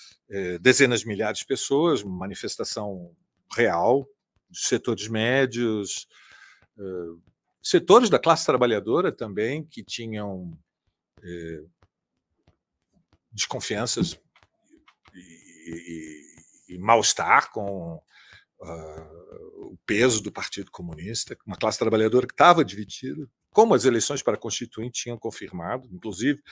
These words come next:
nos bairros populares da Grande Lisboa. Ou seja, havia duas, eh, legitimidades, e a legitimidade da Constituinte, a legitimidade do M F A. Quando o Vasco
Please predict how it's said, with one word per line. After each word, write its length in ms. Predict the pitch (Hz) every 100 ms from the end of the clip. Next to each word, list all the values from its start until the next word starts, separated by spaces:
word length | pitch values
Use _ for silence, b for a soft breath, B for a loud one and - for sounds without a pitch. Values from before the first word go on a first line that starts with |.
| B B B B -
nos 180 | 240 208
bairros 340 | 113 110 -
populares 600 | - 117 - 104 92 131 101
da 100 | 101
Grande 360 | 95 98 92
Lisboa. 480 | 92 85 104 107 123 _ _ _ _ _ _ _ _ _ _ -
Ou 120 | 123
seja, 600 | - - 139 143 135 156 B B B -
havia 520 | 127 117 131 143 147
duas, 600 | 131 160 160 156 - - b b b -
eh, 180 | 113 113
legitimidades, 1400 | 120 113 120 - 123 120 139 160 160 175 190 - - - _ _ _ _ _ _ _
e 800 | 120 117 120 117 113 110 104 98 85 85 - _ _ _ _ _ _ - -
a 80 | 104
legitimidade 680 | 113 117 117 - 131 113 113
da 100 | 113
Constituinte, 800 | - 135 - 165 175 170 175 175
a 40 |
legitimidade 720 | 127 113 107 - 117 113 117 113
do 100 | 123
M 180 | 131
F 220 | 139 - 170
A. 120 | 170
Quando 280 | 170 202 139
o 60 |
Vasco 640 | 127 131 - - 147 143